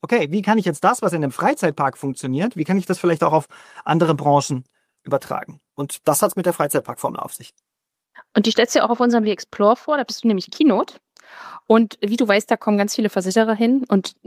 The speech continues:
Speaker 2: jetzt ist die Frage natürlich, die sehr naheliegende Frage, was kann denn die Branche vom Freizeitpark lernen? Wo kommt denn da die Formel zum Einsatz?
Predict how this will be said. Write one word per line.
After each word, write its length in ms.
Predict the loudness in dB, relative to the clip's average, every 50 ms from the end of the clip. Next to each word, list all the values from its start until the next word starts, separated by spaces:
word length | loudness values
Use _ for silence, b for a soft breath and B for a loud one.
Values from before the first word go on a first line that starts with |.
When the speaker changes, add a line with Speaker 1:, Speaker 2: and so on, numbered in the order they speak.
| -10 -10 -10 _ -16 -18 -18 -16 -4
Speaker 2:
jetzt 240 | 0 0 0 0 0
ist 120 | 0 2
die 60 | 2
Frage 380 | 2 2 2 2 2 4 4 4
natürlich, 400 | 4 2 0 -2 -2 -2 -2 -2
die 120 | -2 2
sehr 160 | 4 4 4
naheliegende 600 | 6 4 4 4 2 2 0 -2 -4 -6 -6 -6
Frage, 360 | -8 -8 -6 -6 -6 -4 -4 -6
was 200 | -8 -8 -8 -8
kann 180 | -6 -4 -4
denn 320 | -2 -2 -4 -4 -6 -6 -6
die 80 | -8
Branche 460 | -10 -8 -4 0 2 2 2 2 2
vom 180 | 2 2 2 2
Freizeitpark 800 | 2 0 0 0 0 0 -2 -2 -2 -2 -2 -4 -4 -4 -2 -2
lernen? 400 | -2 2 4 6 6 6 4 2
Wo 80 | 0 0
kommt 240 | 2 2 2 4
denn 80 | 4 4
da 160 | 4 2 2
die 80 | 0 -2
Formel 300 | -2 0 2 2 2 2
zum 160 | 2 0 2
Einsatz? 500 | 2 0 0 0 -2 -2 -4 -8 -12